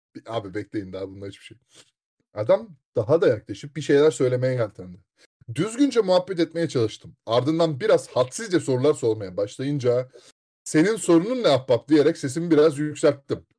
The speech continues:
Bana karşılık olarak "Sorunum yok genç adam ama istersen senin sorununu şuradıkça çözebiliriz. Ne dersin genç orospu?" de-, de-, deyip dilini dışarı çıkardı.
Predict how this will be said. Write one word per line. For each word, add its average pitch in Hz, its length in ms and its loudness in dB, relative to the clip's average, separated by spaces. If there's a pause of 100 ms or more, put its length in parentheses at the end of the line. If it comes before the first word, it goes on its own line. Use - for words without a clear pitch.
(120)
Bana 269 320 2
karşılık 208 460 0
olarak 143 380 4 (280)
"Sorunum 180 480 2
yok 233 240 0
genç 123 260 -2
adam 113 380 -4
ama 147 260 -2
istersen 175 460 2
senin 160 280 0
sorununu 135 440 -2
şuradıkça 170 500 -2
çözebiliriz. 139 680 -4 (260)
Ne 127 260 0
dersin 143 400 0
genç 143 280 0
orospu?" 123 520 -2 (760)
de-, 131 400 -2
de-, 151 200 4 (800)
deyip 165 360 2
dilini 190 320 0
dışarı 190 300 0
çıkardı. 107 520 0